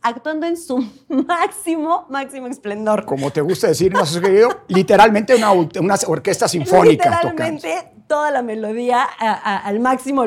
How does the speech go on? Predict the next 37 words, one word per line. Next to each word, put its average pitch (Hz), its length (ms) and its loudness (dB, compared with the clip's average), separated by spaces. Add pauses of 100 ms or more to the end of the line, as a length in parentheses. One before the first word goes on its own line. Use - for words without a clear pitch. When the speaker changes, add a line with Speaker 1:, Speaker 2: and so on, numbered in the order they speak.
Speaker 1:
volumen, 208 480 -4
digamos. 175 480 -12 (320)
Pero, 392 220 -4 (160)
Lorenzo, 349 560 -2
me 320 160 -4
queda 370 180 -4 (220)
una 302 220 -4
última 277 320 -6
inquietud 190 520 -8
y - 120 -12
déjame 233 400 -8
que 185 80 -14
este 185 180 -14
balón 170 360 -6 (160)
te 175 100 -4
lo 160 260 -10
eche 175 380 -16
en 170 140 -12
tu 165 120 -16
cancha. 143 340 -16 (440)
Si - 260 -8
ya 370 100 -2 (140)
dijimos 330 380 -8
que 240 100 -10
las 196 180 -6
autoridades 190 540 -4
Speaker 2:
Sí. - 60 -6
Speaker 1:
administrativas 170 840 -6
organizan 240 600 -2
la 175 80 -6
elección - 320 -16 (640)
y 254 80 -6
las 269 120 0
autoridades 330 380 -2
jurisdiccionales 247 880 -4 (100)
resuelven 294 800 -6
conflictos - 800 -12